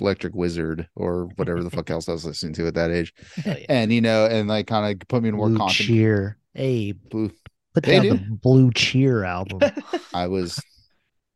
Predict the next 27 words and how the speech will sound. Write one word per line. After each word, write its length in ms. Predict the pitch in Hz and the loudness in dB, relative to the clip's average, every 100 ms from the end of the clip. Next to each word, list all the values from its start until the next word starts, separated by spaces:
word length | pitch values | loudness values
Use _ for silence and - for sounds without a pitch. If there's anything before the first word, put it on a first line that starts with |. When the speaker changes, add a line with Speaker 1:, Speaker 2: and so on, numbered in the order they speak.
| _ _ - | _ _ -8
Speaker 1:
you 120 | 98 | -4
got 280 | 92 110 95 | 2 2 2
me, 120 | 92 | -4
dude. 320 | 90 92 92 101 _ | -2 -2 -2 -8 _
Speaker 3:
Heavily. 760 | 135 135 123 120 113 104 98 - | 6 6 6 4 4 4 2 -2
Speaker 2:
<laughs> 40 | - - _ _ _ | -4 -12 _ _ _
Speaker 3:
You, 140 | 120 143 | 4 6
there 100 | 156 | 8
was 80 | 175 | 8
a 40 | |
Speaker 1:
Santa 60 | 180 | 8
Speaker 3:
time 340 | - 156 160 165 | 6 6 6 4
for, 220 | - 135 | 4 4
like, 260 | 120 107 - _ _ | 4 2 -4 _ _
Speaker 1:
Santa 200 | - 117 | -2 2
Maria 160 | 120 123 | 4 4
Library, 380 | 117 107 101 95 | 4 4 2 2
baby. 180 | 101 | 2
Speaker 3:
probably 240 | 98 143 143 | 4 4 4
three 300 | - 143 156 | 2 2 4
years 420 | 147 139 147 156 | 4 4 4 2
where 100 | 131 | 0
you 160 | 127 131 | -2 -2
couldn't 280 | - 147 | -2 -2
even 300 | 139 127 113 - | -2 -4 -8 -10
check 320 | - 139 - | -4 -4 -2
out 280 | 131 120 131 | -4 -4 -6